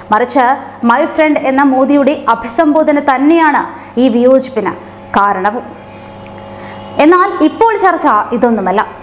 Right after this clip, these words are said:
അമേരിക്കൻ മുൻ പ്രസിഡന്റ് ബരാക് ഒബാമയുടെ പുസ്തകത്തെക്കുറിച്ചും അതിലെ പരാമർശത്തെക്കുറിച്ചുമാണ്. ഒബാമയുടെ രാഷ്ട്രീയ ഓർമ്മക്കുറിപ്പുകളുടെ ശേഖരമായ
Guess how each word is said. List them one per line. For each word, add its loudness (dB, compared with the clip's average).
അമേരിക്കൻ 2
മുൻ 2
പ്രസിഡന്റ് 2
ബരാക് 2
ഒബാമയുടെ 2
പുസ്തകത്തെക്കുറിച്ചും 0
അതിലെ 0
പരാമർശത്തെക്കുറിച്ചുമാണ്. 0
ഒബാമയുടെ 2
രാഷ്ട്രീയ 2
ഓർമ്മക്കുറിപ്പുകളുടെ 2
ശേഖരമായ 2